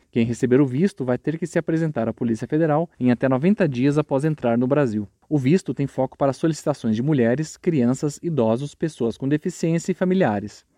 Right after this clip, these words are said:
Tem atenção especial também à situação das duzentas e setenta juízas afegãs que pediram ajuda ao Brasil para fugir do Talibã.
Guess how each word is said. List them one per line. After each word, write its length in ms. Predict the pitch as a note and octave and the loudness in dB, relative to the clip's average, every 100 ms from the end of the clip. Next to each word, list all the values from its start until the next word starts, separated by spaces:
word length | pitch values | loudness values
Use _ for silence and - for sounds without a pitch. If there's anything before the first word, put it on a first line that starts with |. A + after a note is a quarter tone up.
| _ | _
Tem 100 | B2 | -2
atenção 340 | A#2 B2+ - | 0 -2 0
especial 400 | A2+ - C3+ A#2+ | -4 -2 -2 0
também 380 | A#2 D#3 C#3+ F3 | -2 0 0 0
à 60 | D3 | -2
situação 480 | E3 D#3 D3+ E3 E3 | -2 -2 -2 -2 -2
das 120 | E3 | 0
duzentas 520 | D#3 C3 D3+ F3+ D#3 | -2 0 -2 0 -2
e 40 | |
setenta 400 | C3+ B2 C3+ C3+ | -2 -2 -2 -2
juízas 400 | C3+ B2+ D#3 F3+ | 0 2 4 4
afegãs 540 | B2+ A2+ D#3 C3 D3 - _ _ | 2 0 -2 -2 -2 -8 _ _
que 120 | _ D3+ | _ -2
pediram 360 | F#3+ D3 F#3+ | 2 4 4
ajuda 360 | G3+ C#3+ F3+ E3 | 2 2 2 2
ao 40 | |
Brasil 360 | D3+ F3 C3+ D3+ | 2 0 0 -2
para 160 | D#3+ | -2
fugir 260 | D#3 F3 C#3+ | -2 -2 0
do 140 | D3+ | 0
Talibã. 420 | D3+ D#3+ D3+ A2 | 0 -2 0 0